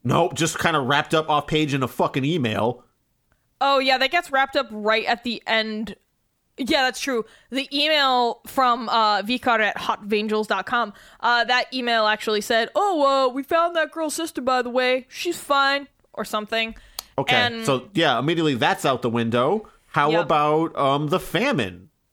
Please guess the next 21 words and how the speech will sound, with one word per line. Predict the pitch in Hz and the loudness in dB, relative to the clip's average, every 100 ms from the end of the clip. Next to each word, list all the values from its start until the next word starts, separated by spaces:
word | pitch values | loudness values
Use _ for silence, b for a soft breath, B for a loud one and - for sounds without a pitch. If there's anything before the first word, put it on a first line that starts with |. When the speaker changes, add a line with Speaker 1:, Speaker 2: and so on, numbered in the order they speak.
| _ _ B B B _ 285 | _ _ B B B _ 2
Speaker 2:
Oh, | 294 277 247 - | 4 4 2 0
I | 247 | 0
mean, | 247 240 | 0 -2
that's | 233 254 254 - | 0 0 0 -4
fine | 254 226 226 | -2 0 -2
because | 214 202 226 208 | -4 -4 -4 -2
the | 220 | -4
villagers | 220 220 214 214 208 208 | -2 -2 0 -2 -2 -4
are | - 214 | -2 -4
told | - 220 214 | -2 -2 -2
to | 208 | -2
go | 202 196 | -2 0
hunt, | 220 214 202 | 0 -2 -4
and | 196 | -6
then | 196 196 | -6 -2
they | 185 | -4
hunt, | 180 190 185 - | -2 -4 -4 -10
and | - 196 | -6 -4
they | 190 | -4
ration | 180 175 180 - 190 180 185 185 | -2 -2 -2 -4 -6 -8 -12 -6
their | 190 170 170 | -4 -2 -4